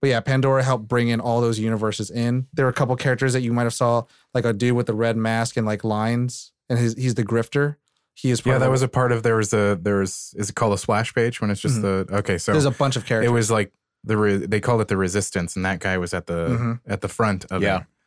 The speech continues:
Speaker 1: So, um, which kinda brings me to a point. Did I kinda answer that question?
Speaker 2: I mean, it sounds like there really isn't an answer.
Speaker 1: I mean, she,
Speaker 2: Almost.
Speaker 1: she, she's just, like, this mystical being that kinda lives outside of time and space, and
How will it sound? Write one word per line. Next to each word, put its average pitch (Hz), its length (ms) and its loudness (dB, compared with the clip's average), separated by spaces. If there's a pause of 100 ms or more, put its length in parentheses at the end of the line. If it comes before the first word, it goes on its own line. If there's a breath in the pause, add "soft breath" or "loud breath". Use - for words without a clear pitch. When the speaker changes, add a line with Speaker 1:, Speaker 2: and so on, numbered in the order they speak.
(300 soft breath)
Speaker 1:
So, 143 500 2
um, 127 580 2
which 151 140 -2
kinda 302 140 2
brings 208 220 2
me 202 80 0
to 185 100 0
a 151 60 0
point. 160 220 0
Did 139 100 2
I 147 100 2
kinda 143 220 -2
answer 135 200 -2
that 135 100 0
question? 151 420 -4 (840)
Speaker 2:
I 185 100 2
mean, 175 360 4 (140)
it 135 160 0
sounds 160 220 2
like 143 120 0
there 123 120 4
really 113 240 4
isn't 104 200 2
an 92 100 0
answer. 95 460 -2 (260)
Speaker 1:
I 180 60 2
mean, 170 160 4
she, 190 160 2
Speaker 2:
Almost. - 160 -4
Speaker 1:
she, 170 280 2
she's 160 240 0
just, 143 180 0
like, 135 200 0
this 120 180 -2
mystical 123 320 0
being 117 220 0
that 113 100 -2
kinda 113 160 0
lives 107 460 -2
outside 107 340 -2
of 104 220 -6
time 107 340 -6
and 104 140 -6
space, 107 400 -6
and 104 180 -6